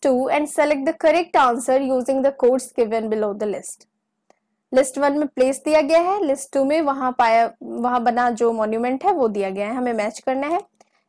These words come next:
एलिफेंटा, तो एलिफेंटा क्या है? वो केव है। श्रावना बेलागोला,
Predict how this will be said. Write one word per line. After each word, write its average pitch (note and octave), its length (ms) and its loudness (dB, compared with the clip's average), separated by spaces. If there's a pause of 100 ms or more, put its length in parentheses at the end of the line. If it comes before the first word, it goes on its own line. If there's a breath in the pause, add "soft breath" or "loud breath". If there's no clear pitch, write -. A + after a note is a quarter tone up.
(120)
एलिफेंटा, C#4+ 760 0 (720)
तो D4 360 4
एलिफेंटा C#4+ 540 2
क्या D4 220 4
है? E4+ 280 0 (180)
वो A#3+ 140 -2
केव A#3+ 380 -2
है। D4+ 220 -6 (2500)
श्रावना D4 800 2
बेलागोला, C#4 720 4